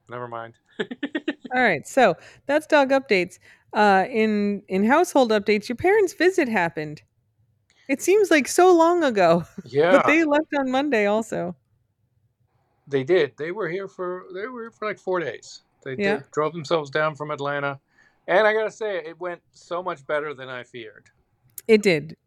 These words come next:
Speaker 2: Uh, it, it was perfectly pleasant the whole time.
Speaker 1: I've discovered, and I don't wanna encourage anyone's, any parents out there, but the secret to keeping parents happy is just to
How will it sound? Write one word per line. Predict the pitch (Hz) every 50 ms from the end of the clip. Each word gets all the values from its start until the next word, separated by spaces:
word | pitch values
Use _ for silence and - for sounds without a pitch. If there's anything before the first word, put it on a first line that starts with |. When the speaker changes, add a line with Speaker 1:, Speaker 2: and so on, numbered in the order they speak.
| _ _
Speaker 2:
Uh, | 160 165 156 151 156 170
it, | 170 _ _ _ 113
it | 180 180 - -
was | 175 160 151 -
perfectly | _ _ - 247 233 - 254 226 _ 240 233
pleasant | 226 _ 202 185 175 170 170 165
the | - 147
whole | 143 143 139
time. | - - - - 139 _
Speaker 1:
I've | 143 151 143 139
discovered, | - 139 - - - 220 220 208 190 180 170 165 151 180 - _ _ _ _ _ _ _ _ _ _ _ _ _
and | - 139 135
I | 135 139
don't | 151 175
wanna | 185 190 202
encourage | 196 185 180 - 190 196 196 196 196 196 190
anyone's, | 196 185 185 190 196 190 185 190 185 _ _ _ _ _ _ -
any | 180 180 190 190
parents | 185 - 196 196 190 175 156 147 139 -
out | 143 135 131 _
there, | - 135 127 120 123
but | 120 127 120 _ _ _ _ _ _ _ _ _ _ _ _ _ _ _
the | 143
secret | 131 - - 196 190 - 190 180 -
to | 180
keeping | - _ - 185 180 - 170 160
parents | 156 - 170 170 165 143 -
happy | 185 196 196 - 147
is | 143 135
just | 165 147 - -
to | 160